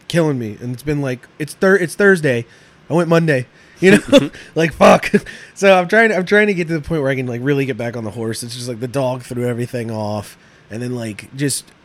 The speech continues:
Speaker 1: work is so boring. And I'm just coasting right now, you
Speaker 2: Yeah.
Speaker 1: know? And, like, when I'm not engaged by anything, like, I just kind of, like, turn into a bump on a log.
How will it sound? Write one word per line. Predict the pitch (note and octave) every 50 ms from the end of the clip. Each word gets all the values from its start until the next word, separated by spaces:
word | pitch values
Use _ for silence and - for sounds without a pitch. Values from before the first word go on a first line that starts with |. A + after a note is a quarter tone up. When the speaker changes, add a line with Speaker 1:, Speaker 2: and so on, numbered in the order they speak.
| _ _ - _ _ _ - A2+ A#2
Speaker 1:
work | C3+ C#3+ D#3+ F3+ F3+
is | - D#3 C#3+ -
so | - - B2 A#2 B2 C3
boring. | G#2+ A2 A2+ A2+ A#2 B2+ C#3 C#3+ C#3+ D#3+ D#3+ - _ _ _ _ _ _ _ _ _ _
And | - A#2 B2
I'm | B2+ C3
just | B2+ B2+ - -
coasting | - - A#2 B2 B2 - D#3+ D#3+ D#3+
right | D#3+ D#3+ E3 E3
now, | E3 E3 E3+ E3+ E3+ F3+ F3 - - - -
you | E3+ E3
Speaker 2:
Yeah. | E3+
Speaker 1:
know? | F3 F3+ F#3 F#3 F#3 F3+ - _ _ _ _ _ _ _ _ _ _ _ _ _ _ _
And, | C3+ C3+ C3+ C3+
like, | B2+ B2 A#2+ A2 -
when | - - C3 C#3 C#3+
I'm | C#3+ D#3
not | E3 E3+ G#3
engaged | A#3 G#3 D#3 A#2 A#2+ A#2 A#2 A#2+ C3 C3+ -
by | - D#3+ D#3 E3
anything, | F3 F3+ F3+ E3+ F#3 F#3 F#3+ F#3+ F#3+
like, | F#3 C3 C3 -
I | A2+ B2 C3+
just | C3+ C#3+ D#3 -
kind | - - C#3+ C#3+ D3 D3+
of, | D3+ C#3
like, | C3+ C#3+ C#3 B2 A2+ - - - _ _ _ _ _ _ _ _ _ _ _ _ _ _ _ _ _
turn | - - D#3 C3+ C#3
into | D3+ D3+ C#3+ D#3+ D#3+
a | C#3+ A#2+
bump | G2 A#2+ A2+ A2+ B2 -
on | C#3 B2 A#2
a | G#2
log. | G2 G2 G2 G2+ G#2 G2+ F2 D2+